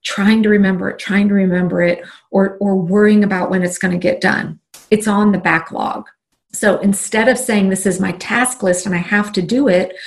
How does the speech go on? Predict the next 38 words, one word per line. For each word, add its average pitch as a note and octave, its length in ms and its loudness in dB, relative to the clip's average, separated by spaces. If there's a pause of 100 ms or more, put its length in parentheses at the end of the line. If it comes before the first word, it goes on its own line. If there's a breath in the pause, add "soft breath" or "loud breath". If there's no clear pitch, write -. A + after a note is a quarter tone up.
(260 loud breath)
or G3 120 0
now G3 240 2
I'm G#3+ 80 2
start G#3 260 -4
gonna F#3 160 -2
build G#3+ 380 2
up G#3 160 -2
that - 180 -8
stress - 400 -4
and G#3+ 100 2
anxiety F#3+ 760 0
over, F3+ 160 0
like, F3 260 -4
"When, F#3 400 0
when, F#3+ 320 2
when?" G3 400 0 (540 soft breath)
I C#4+ 120 0
don't A#3+ 320 0
know. A3+ 440 0 (340 soft breath)
Just A#3+ 380 0
because C4 320 -2
it's A#3 160 -6
on G3+ 180 2
your F3+ 80 -2
backlog F#3 800 -2 (260 loud breath)
does G3 180 2
not F#3 220 0
mean G#3 160 4
that G3+ 140 2
you're F#3+ 100 -2
committing G3+ 680 2
to F3+ 540 0
when F#3 260 0
it's F#3 180 -4
going F3+ 280 -4
to D#3+ 60 -4
be - 140 -6
done. - 400 -6